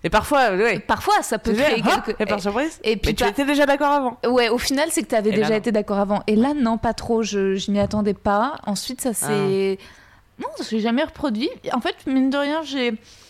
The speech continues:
Speaker 1: j'ai pas mal de potes qui m'ont dit, « Ah, toi, t'es lesbienne ou machin. » Mais en fait, j'ai
Speaker 2: Ah bon,
Speaker 1: l'impression
Speaker 2: pourquoi
Speaker 1: qu'ils
Speaker 2: ils t'ont dit ça ?
Speaker 1: Un peu par misogynie.
Speaker 2: Ah bon ?
Speaker 1: En fait, j'ai l'impression que mes potes
Speaker 2: Parce
Speaker 1: mecs
Speaker 2: que t'as les cheveux roses.
Speaker 1: <laughs> Ça, c'est récent. Mais, euh,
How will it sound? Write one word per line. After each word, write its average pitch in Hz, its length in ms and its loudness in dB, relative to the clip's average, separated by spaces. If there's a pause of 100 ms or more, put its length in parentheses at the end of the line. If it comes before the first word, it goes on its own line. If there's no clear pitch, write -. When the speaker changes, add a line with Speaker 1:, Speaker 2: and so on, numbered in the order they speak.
(520)
Speaker 1:
j'ai 214 200 -2
pas 254 140 -2
mal 294 240 -2
de 262 80 0
potes 240 320 -4
qui - 80 -8
m'ont 202 140 0
dit, « 196 100 0
Ah, 202 160 2
toi, 208 140 -2
t'es 196 160 -8
lesbienne 202 480 -2
ou 196 100 -4
machin. » 208 380 -4
Mais 254 180 -2
en 220 80 -2
fait, 285 220 -4
j'ai 277 40 0
Speaker 2:
Ah 247 40 2
bon, 226 80 0
Speaker 1:
l'impression 208 240 -4
Speaker 2:
pourquoi 285 260 -2
Speaker 1:
qu'ils 180 80 -2
Speaker 2:
ils - 20 -20
t'ont 160 120 -8
dit 160 180 -6
ça ? 151 140 -8 (200)
Speaker 1:
Un 214 60 0
peu 240 140 -2
par 226 160 0
misogynie. 202 600 2 (160)
Speaker 2:
Ah 175 120 -2
bon ? 165 180 -10 (300)
Speaker 1:
En 233 80 -2
fait, 262 80 -2
j'ai 262 100 -4
l'impression 247 300 -4
que 254 80 -4
mes 226 80 0
potes 240 220 -4
Speaker 2:
Parce 240 40 -4
Speaker 1:
mecs 254 100 0
Speaker 2:
que - 40 2
t'as 226 140 2
les 165 100 2
cheveux 165 200 -2
roses. 160 280 -6 (440)
Speaker 1:
<laughs> 220 260 0
Ça, 220 200 2
c'est 262 300 -2
récent. 214 400 0 (540)
Mais, 220 280 4
euh, 208 260 2